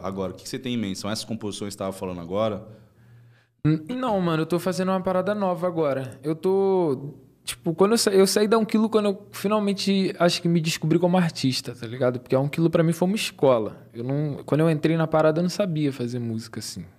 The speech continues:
Speaker 2: Real. Não sa-, não tinha ideia de nada, mano. Eu sabia cantar, porque eu fazia aula de canto, mas noção, assim, nenhuma.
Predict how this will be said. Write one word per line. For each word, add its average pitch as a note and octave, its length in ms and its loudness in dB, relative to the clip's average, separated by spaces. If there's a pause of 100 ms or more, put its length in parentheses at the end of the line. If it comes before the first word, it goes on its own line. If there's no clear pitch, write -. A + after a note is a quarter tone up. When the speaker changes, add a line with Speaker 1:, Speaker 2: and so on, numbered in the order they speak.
Speaker 2:
Real. A2+ 560 0
Não G#2+ 100 -14
sa-, A#2 200 -4
não A2+ 120 -4
tinha C3+ 200 -2
ideia B2 240 4
de B2 100 0
nada, G#2 340 0
mano. - 180 -12
Eu F#2+ 80 -6
sabia G#2+ 300 0
cantar, E3 580 0
porque - 200 -16
eu B2+ 60 -10
fazia A#2+ 260 0
aula B2 160 2
de A#2+ 120 -6
canto, B2+ 360 -2
mas B2+ 380 -4 (260)
noção, B2+ 520 0
assim, B2 340 -4
nenhuma. C3+ 480 0